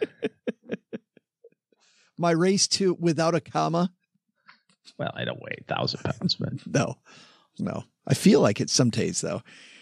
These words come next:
Speaker 2: I gotta tell you, I'm glad Halloween's over because we had so much candy around our house. Cheryl just loads up. I'm like, "You know, there's no kids here." She's like, "Yeah, yeah, I know." And just looks at me. And I'm like,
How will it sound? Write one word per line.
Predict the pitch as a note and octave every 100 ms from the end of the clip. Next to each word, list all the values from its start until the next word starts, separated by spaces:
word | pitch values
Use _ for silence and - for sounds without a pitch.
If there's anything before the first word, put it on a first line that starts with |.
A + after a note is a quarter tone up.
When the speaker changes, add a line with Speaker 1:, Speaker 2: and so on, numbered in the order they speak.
| -
Speaker 2:
I | -
gotta | F#3+ G3+
tell | - E3
you, | D3
I'm | B2
glad | D#3+ D#3+
Halloween's | D#3 D3 C#3 D3 D3
over | C#3 C#3+
because | C#3+ C#3+ B2+
we | D3
had | C3 A2+
so | - C3+
much | C3 -
candy | C#3+ B2+ B2+ B2 -
around | C#3+ C3+ C3
our | B2
house. | A2+ B2 B2+ -
Cheryl | - F3+ E3+
just | C3+ -
loads | C#3 D3 C#3
up. | D3+ B2
I'm | D#3
like, | D#3+ -
"You | G#3
know, | A3+
there's | G#3+
no | F3 E3+
kids | - F3
here." | - G#2+ A2 - - - _
She's | - - -
like, | -
"Yeah, | - B2+ - _ _
yeah, | - -
I | -
know." | - - - _
And | D3
just | D3+ D#3+ -
looks | C#3 C#3+ -
at | -
me. | E2+ - _ - _ _ -
And |
I'm | D3+
like, | D#3+ C#3+